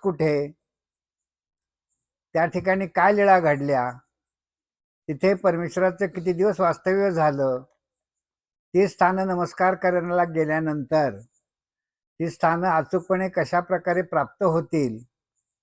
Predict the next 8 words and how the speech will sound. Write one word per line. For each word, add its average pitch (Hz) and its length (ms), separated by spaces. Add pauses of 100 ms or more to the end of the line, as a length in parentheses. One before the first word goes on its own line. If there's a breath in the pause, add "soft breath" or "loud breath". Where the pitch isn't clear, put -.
(480)
ही 190 120
सर्व 190 380
विषयाची 196 560
माहिती 151 680 (920)
असन्निधानातील 196 1040 (440)
साधकांना 185 680
प्राप्त 170 400
व्हावी 156 480